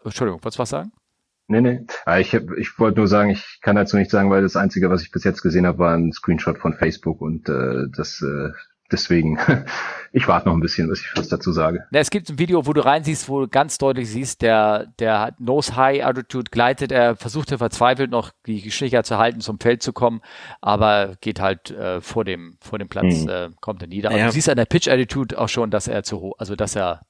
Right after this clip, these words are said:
Speaker 1: ein Power-Problem hat.
Speaker 3: Ja, und vor allen Dingen gibt's halt Fotos,
Speaker 2: Mhm.
Speaker 3: wo du von unten den Flieger siehst und an beiden Triebwerks-Cowlings unten drunter Schleifspuren sind. Das ist schon echt heftig, finde ich.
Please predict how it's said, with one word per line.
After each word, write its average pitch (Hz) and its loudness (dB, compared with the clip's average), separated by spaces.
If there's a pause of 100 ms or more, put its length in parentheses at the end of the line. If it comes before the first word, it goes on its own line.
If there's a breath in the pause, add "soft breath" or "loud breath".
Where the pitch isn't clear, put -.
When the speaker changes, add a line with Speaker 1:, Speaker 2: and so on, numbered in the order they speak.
(240)
Speaker 1:
ein 101 -4 (220)
Power-Problem 92 -2
hat. - -12
Speaker 3:
Ja, 110 6
und 110 4
vor - 4
allen 98 6
Dingen 120 6
gibt's 117 0
halt 117 4
Fotos, 120 2
Speaker 2:
Mhm. - -8
Speaker 3:
wo 117 4
du 113 6
von 110 -2
unten 107 0
den 117 4
Flieger 117 4
siehst 123 0
und 87 0
an 98 0
beiden 110 6
Triebwerks-Cowlings 117 2
unten - 0
drunter 107 6
Schleifspuren 90 0
sind. 87 0
Das 92 -4
ist 90 -2
schon 107 -2
echt - -2
heftig, - -4
finde 95 -4
ich. - -14